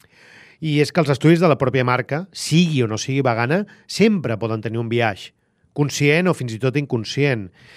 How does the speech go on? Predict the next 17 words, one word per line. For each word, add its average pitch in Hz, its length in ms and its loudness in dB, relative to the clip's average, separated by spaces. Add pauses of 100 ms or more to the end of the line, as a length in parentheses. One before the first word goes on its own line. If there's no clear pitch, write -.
(420)
I 120 160 -6
recordeu, 120 560 0
ja 120 140 0
ho - 20 -4
hem 107 80 -6
dit 101 140 -10
en 104 80 -8
algun 107 180 -8
altre 107 240 -10
programa, 127 640 -2
que 131 140 0
l'experiència 131 920 -2
personal 139 840 -4 (100)
no 117 380 -4
es 120 120 -8
pot 113 220 -8
extrapolar. 104 560 -8